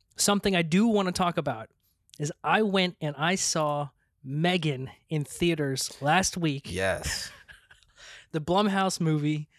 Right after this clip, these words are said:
Speaker 1: starring Allison Williams from Get Out, um, written by Akilah Cooper, who, if you know anything about this type of film, she wrote Malignant. Um, this is produced by James Wan and co-written by James Wan.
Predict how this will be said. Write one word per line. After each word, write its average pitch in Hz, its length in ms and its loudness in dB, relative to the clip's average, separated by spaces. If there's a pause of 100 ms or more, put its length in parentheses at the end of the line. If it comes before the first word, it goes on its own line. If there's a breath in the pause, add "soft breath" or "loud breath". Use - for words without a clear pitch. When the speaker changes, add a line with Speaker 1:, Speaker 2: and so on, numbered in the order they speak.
(180 soft breath)
Speaker 1:
starring 147 420 -2
Allison 170 400 0
Williams 151 400 -4
from 139 400 -6
Get 151 240 0
Out, 135 300 -2 (100)
um, 131 300 -6
written 175 320 -2
by 160 160 0
Akilah 185 420 -2
Cooper, 170 480 -2 (100)
who, 156 140 0
if 143 140 -6
you 147 60 -4
know 156 200 -2
anything 175 460 -2
about 156 360 -2
this 151 140 -6
type 156 220 -6
of 135 100 -10
film, 147 340 -6
she 151 160 -6
wrote 135 220 -6
Malignant. 165 540 -4 (360 loud breath)
Um, 139 200 -4
this 139 180 -4
is 131 60 -8
produced 175 360 -4
by 170 120 -2
James 156 340 -2
Wan 147 360 0
and 135 200 -4
co-written 156 500 0
by 151 160 0
James 143 360 -4
Wan. 143 420 -6